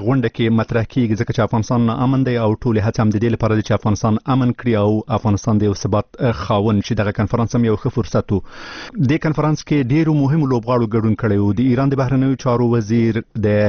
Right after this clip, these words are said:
افغانستان او پاکستان لپاره د امریکا استازي، د چین د بهرنیو چارو وزیر، د هند د بهرنیو چارو وزیر چې، آه، د دواړو هیوادونو ترمنځ، آه، آه، رسمي خبرې هم نه دي شوي، ولې دې کنفرانس ته راغله او دې کنفرانس ته یې اهمیت ورکړ. او، آه، د اسلام آباد او کابل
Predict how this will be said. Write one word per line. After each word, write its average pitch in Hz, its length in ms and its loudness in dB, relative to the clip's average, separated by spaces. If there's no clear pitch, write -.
افغانستان 113 340 0
او 110 140 -2
پاکستان 113 260 0
لپاره 104 220 -2
د 107 160 0
امریکا 123 320 0
استازي، 113 400 0
د 98 140 -2
چین 135 100 2
د 123 80 -2
بهرنیو 117 400 0
چارو 110 240 2
وزیر، 104 400 0
د 98 160 2
هند 135 160 0
د 127 80 0
بهرنیو 127 320 0
چارو 113 380 0
وزیر 113 200 0
چې، - 140 -2
آه، - 720 -4
د - 80 0
دواړو 113 300 2
هیوادونو 113 400 0
ترمنځ، 113 240 0
آه، 107 300 0
آه، 104 160 2
رسمي 127 180 0
خبرې 117 320 0
هم 139 140 2
نه 156 40 0
دي 139 180 -2
شوي، 135 100 2
ولې 113 240 0
دې 113 60 0
کنفرانس 110 320 0
ته 123 160 0
راغله 131 200 0
او 120 60 0
دې 117 120 -2
کنفرانس 113 300 0
ته 120 100 -2
یې 113 100 0
اهمیت 113 460 0
ورکړ. 98 240 -2
او، 120 180 2
آه، 113 260 2
د - 20 0
اسلام 123 220 0
آباد 127 220 0
او 127 60 0
کابل 127 260 -2